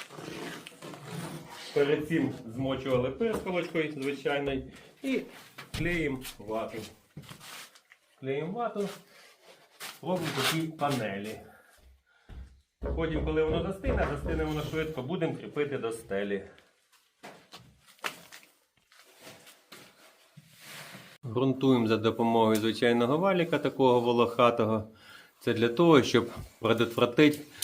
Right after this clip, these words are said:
появу грибка. Повторюсь, ось. Грунтівка протигрибкова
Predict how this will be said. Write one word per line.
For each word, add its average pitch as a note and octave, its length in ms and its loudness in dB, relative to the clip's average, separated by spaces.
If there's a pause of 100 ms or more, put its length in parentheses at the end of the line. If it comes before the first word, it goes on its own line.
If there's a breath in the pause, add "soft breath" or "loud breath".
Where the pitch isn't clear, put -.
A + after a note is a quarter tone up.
(260 loud breath)
появу B2 480 8
грибка. A#2 560 6
Повторюсь, A2 760 4
ось. B2 240 0 (600)
Грунтівка C3+ 680 0
протигрибкова B2 960 0